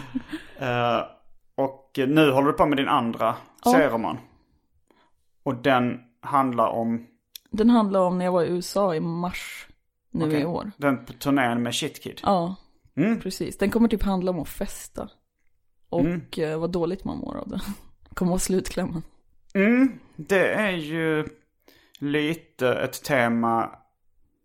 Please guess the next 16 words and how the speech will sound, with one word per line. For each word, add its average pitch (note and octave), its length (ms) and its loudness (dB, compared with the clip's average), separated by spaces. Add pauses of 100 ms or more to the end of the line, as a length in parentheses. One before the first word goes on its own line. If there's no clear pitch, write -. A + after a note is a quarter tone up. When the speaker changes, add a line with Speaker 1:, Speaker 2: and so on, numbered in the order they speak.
(160)
Speaker 1:
i B2 100 -4
det A#2+ 140 2
vi A#2 60 -2
ska A2+ 120 -8
prata B2 280 2
om A#2+ 80 2
idag C3+ 220 6
också. - 180 -2
Speaker 2:
Mm. A3+ 140 4 (760)
Speaker 1:
Vi B2+ 80 -8
ska - 120 -4
prata D3+ 300 2
om C3 100 2
serieskaparen B2+ 1160 2
Simon C#3 420 2
Hanselman. A#2 840 -2